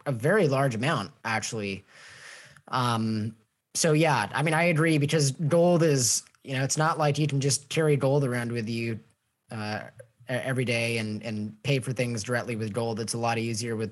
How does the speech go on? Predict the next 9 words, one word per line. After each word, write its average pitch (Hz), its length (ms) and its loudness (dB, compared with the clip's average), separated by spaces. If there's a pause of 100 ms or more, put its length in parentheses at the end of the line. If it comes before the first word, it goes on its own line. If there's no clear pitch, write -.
you 127 120 -8
know, 110 200 -4 (220)
piece 127 240 0
of - 60 -10
paper. 113 500 -2 (120)
So 131 180 0
I 113 120 2
agree. 110 520 -2 (680)
Um, 113 500 -2